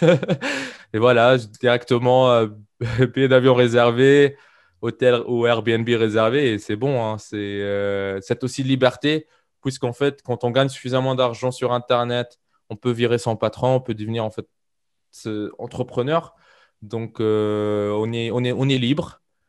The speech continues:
Donc, si moi, je veux prendre, euh, des vacances la, la semaine prochaine, je demande à personne la permission. Euh, si je le veux, je le fais. Voilà. Euh, bah, ça aussi, ça, ça a plein de changements dans la vie. Donc, ah, aussi,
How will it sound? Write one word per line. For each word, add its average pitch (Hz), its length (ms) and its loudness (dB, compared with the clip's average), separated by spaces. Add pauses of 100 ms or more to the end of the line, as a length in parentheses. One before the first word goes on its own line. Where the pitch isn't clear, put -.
(240)
Donc, 110 300 -12
si - 260 -8
moi, 143 220 4
je 131 120 0
veux 127 200 -2
prendre, 127 400 -2
euh, 113 560 4
des 113 120 -4
vacances 123 380 -4
la, 120 80 -2 (220)
la 120 100 0
semaine 113 200 -4
prochaine, 131 600 -2 (360)
je 101 120 -12
demande 117 340 -2
à 117 60 2
personne 120 360 -2
la 117 100 -2
permission. 110 640 -6 (680)
Euh, 101 840 -4
si - 360 -16
je 113 120 -4
le 117 60 2
veux, 117 360 -2
je 113 120 -6
le 110 80 -2
fais. 104 300 -8 (1080)
Voilà. 90 300 -8 (420)
Euh, 101 320 -4 (240)
bah, 117 320 -2
ça 147 240 2
aussi, 143 260 -4
ça, 107 1080 0
ça - 120 -12
a 107 40 -8
plein 127 240 0
de 113 180 -10
changements 120 400 -4
dans 113 120 -6
la 117 120 -2
vie. 160 240 -8
Donc, 123 280 -4
ah, 123 120 -2
aussi, 151 420 -8